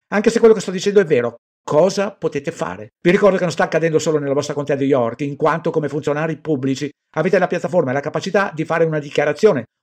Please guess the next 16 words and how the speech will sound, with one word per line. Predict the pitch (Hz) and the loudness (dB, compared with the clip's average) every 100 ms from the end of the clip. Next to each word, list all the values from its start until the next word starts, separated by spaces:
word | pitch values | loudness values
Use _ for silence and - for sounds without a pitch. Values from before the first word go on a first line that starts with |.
| _ | _
o | - 190 | 0 0
tenere | 175 165 220 208 | 0 0 2 0
una | 175 | 0
conferenza | 165 160 170 180 185 | -4 -4 -4 -2 -4
stampa, | - 196 135 - - _ _ - | -2 -2 -4 -6 -14 _ _ -4
allertando | 151 151 170 156 | -2 0 0 2
lo | 127 123 | 0 -2
Stato | - 160 160 | -4 -4 -4
pubblico | - 160 170 139 | -4 -4 0 2
e | |
le | 139 | 2
autorità | 139 151 139 131 | 2 -2 0 -2
federali | 143 135 135 139 147 | 0 -2 -2 -2 -4
per | 135 | -4
indagare | 127 117 127 | -4 -4 -4
ulteriormente. | 120 123 127 123 147 - - | -4 -4 -6 -4 -8 -8 -16